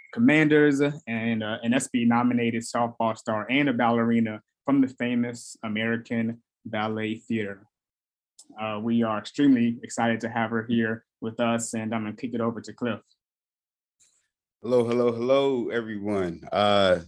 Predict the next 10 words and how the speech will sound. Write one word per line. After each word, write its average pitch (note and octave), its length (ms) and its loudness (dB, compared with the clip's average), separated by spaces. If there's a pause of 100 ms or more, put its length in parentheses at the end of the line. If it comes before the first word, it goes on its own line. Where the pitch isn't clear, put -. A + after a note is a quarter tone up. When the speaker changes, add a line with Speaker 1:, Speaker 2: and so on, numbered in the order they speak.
Speaker 2:
happy G#2+ 220 0
Tuesday A#2 420 2
to G#2+ 100 4
everybody. G#2+ 680 4
So - 180 -2
I'm, A#2 300 0
I'm A2+ 200 0
more A#2+ 280 2
than A2 160 0
honored G#2+ 420 -4